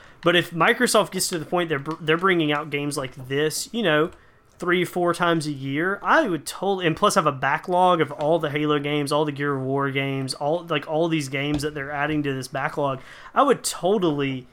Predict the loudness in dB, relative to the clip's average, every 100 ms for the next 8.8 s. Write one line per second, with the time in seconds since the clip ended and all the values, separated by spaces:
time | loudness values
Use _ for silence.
0 | -20 -20 _ -20 _ -8 2 4 4 2
1 | -4 -14 -20 _ -6 -4 2 4 4 2
2 | -4 -6 -4 -2 -2 0 0 -2 -6 -8
3 | -6 -6 -6 -8 -10 -16 -20 _ _ _
4 | _ _ _ -4 -2 -2 -4 -4 -4 -4
5 | -4 -4 -4 -2 -2 -4 -6 -2 2 2
6 | 2 0 0 -4 -2 0 0 -4 -2 -4
7 | -4 -8 -10 -8 -6 -6 -8 -8 -6 -6
8 | -8 -12 -4 -4 -2 -4 -4 -6